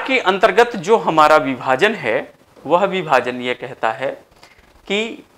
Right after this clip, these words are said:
साहित्य यानी संस्कृत, संस्कृत के संदर्भ में ये चौथा विभाजन है। संस्कृत रचनाएं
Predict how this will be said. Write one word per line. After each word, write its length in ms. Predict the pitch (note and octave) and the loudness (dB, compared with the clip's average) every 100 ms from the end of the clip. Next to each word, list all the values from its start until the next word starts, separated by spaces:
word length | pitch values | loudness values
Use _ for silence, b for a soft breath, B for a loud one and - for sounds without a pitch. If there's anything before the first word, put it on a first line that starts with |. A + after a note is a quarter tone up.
| _ _ _ _ _ - | _ _ _ _ _ -18
साहित्य 600 | - F3+ F3+ B3 - G3+ | 6 8 8 6 2 2
यानी 300 | F3 G3 G#3+ | 4 4 0
संस्कृत, 640 | - G3+ G3 - A#3+ A#3+ - - - _ _ _ _ _ - _ _ _ _ _ _ | 0 0 0 -6 -10 -10 -16 -20 -20 _ _ _ _ _ -20 _ _ _ _ _ _
संस्कृत 680 | - E3+ F3 F3 - G#3+ - | 0 2 2 -2 -4 -6 -2
के 200 | - G#3 | 0 2
संदर्भ 440 | G#3+ F#3+ F#3 F3+ | 2 4 4 4
में 360 | F#3 F#3+ A3 D4 - | 0 -8 -10 -12 -10
ये 260 | C#3 E3 | -2 -2
चौथा 440 | F3 F3+ D#3+ D3+ F3+ | -2 0 0 2 0
विभाजन 420 | E3+ D#3 D#3+ E3 | 0 0 0 0
है। 240 | E3 D4 D#4+ _ _ _ _ | -6 -12 -14 _ _ _ _
संस्कृत 640 | - F#3 F3+ - - B3 - - _ _ _ _ _ - | -2 0 0 -2 -10 -12 -14 -20 _ _ _ _ _ -2
रचनाएं 720 | C#3+ D3+ F3 E3 E3+ G3 | -2 -2 0 4 4 2